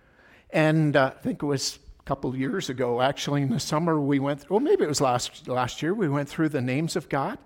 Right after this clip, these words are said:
And I was privileged to have this one, the name Yahweh. Because Yahweh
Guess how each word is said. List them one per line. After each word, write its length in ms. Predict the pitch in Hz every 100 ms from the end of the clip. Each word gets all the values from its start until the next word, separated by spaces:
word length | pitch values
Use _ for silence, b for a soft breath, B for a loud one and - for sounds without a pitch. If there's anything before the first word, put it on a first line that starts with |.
| b b b b b b _
And 160 | 143 139
I 300 | 175 208 175
was 240 | 156 143
privileged 480 | - 190 170 156 -
to 80 | 147
have 420 | - 180 190 131
this 240 | 127 -
one, 300 | 123 117 110
the 100 | 117
name 380 | 120 131 139 131 -
Yahweh. 500 | 123 117 127 110 113 - - _ _ _ b b b b b
Because 440 | 190 196 175 147
Yahweh 800 | 175 220 294 269 135 123 123 165